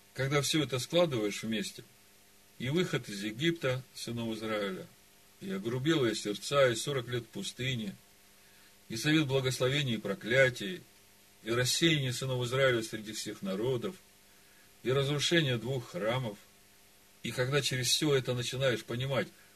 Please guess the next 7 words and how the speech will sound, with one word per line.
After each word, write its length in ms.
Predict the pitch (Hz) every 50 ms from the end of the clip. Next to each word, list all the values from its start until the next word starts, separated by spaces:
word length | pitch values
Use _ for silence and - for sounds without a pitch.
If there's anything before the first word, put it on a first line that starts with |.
| -
что 260 | - - - - 135
всё 500 | 123 - - - 180 175 170 135 117 - - -
это 380 | 147 165 170 165 165 - -
происходит 720 | - - - 123 127 123 - - 170 175 156 113 107 104
с 80 | - -
сынами 460 | - 139 151 170 170 151 127 113 113
Израиля 480 | 113 131 147 165 151 131 117 110 98